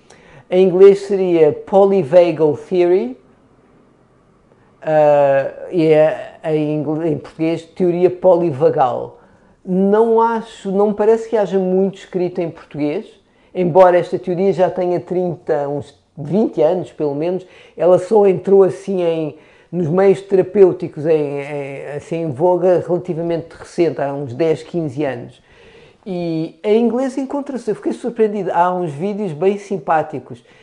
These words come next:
Eu, por acaso, confesso que esta tarde fui ver um vídeo e adormeci <laughs> a vê-lo, mas pareceu muito interessante. Então, Stephen Porges, Stephen Porges com, com P, não é Borges, é Porges.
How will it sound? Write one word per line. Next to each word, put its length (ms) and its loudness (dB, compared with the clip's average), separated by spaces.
Eu, 200 2
por 140 -2
acaso, 500 2
confesso 440 -4
que 160 -6
esta 400 -2
tarde 300 -2
fui 200 -10
ver 180 2
um 160 -2
vídeo 240 -6
e 220 4
adormeci 800 -4
<laughs> 480 -10
a 80 -4
vê-lo, 560 2
mas 200 -2
pareceu 420 0
muito 340 -2
interessante. 540 -6
Então, 280 -4
Stephen 640 -2
Porges, 840 -4
Stephen 720 -8
Porges 520 -2
com, 520 -4
com 180 -4
P, 300 0
não 160 -2
é 80 -2
Borges, 720 0
é 80 -2
Porges. 840 -4